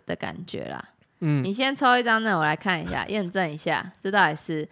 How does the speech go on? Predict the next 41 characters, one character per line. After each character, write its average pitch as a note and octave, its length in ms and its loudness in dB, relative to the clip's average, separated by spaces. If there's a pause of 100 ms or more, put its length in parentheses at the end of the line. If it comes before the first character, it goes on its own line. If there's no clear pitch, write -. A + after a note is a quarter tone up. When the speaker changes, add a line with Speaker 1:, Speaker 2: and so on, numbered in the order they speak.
(280)
Speaker 1:
啊， A#3+ 140 6
那 D4+ 220 6
我 G#3 40 4
觉 F3+ 200 0
得 F3 120 2
也 F3+ 80 2
有 F3+ 140 4
可 F#3+ 180 -6
能 D3 120 -6
啊， D3+ 80 -2
就 F#3+ 120 0
是 B3+ 140 0
有 G3 240 8
好 F#3 240 6
有 D3+ 240 4
坏 F3+ 220 4
嘛， D3 120 -2
不 A#3 140 4
一 A#3 60 6
定 A3 120 0
只 F#3+ 80 0
有 D#3+ 80 4
一 D#3 60 0
个 E3 100 -2
面 E3 240 -2
向 D3+ 300 0
嘛。 - 140 -8
Speaker 2:
嗯。 C3+ 100 -8 (200)
Speaker 1:
有 F#3 120 8
些 C#4+ 160 6
人 B3 100 4
可 G#3+ 120 2
能 E3 200 4
真 G#3+ 140 4
的 G3 80 6
讲 D3+ 220 -2
话 E3+ 160 4
就 E3 160 2
很， - 360 -6 (520)
很 D#3+ 240 -6
恐-， - 180 -10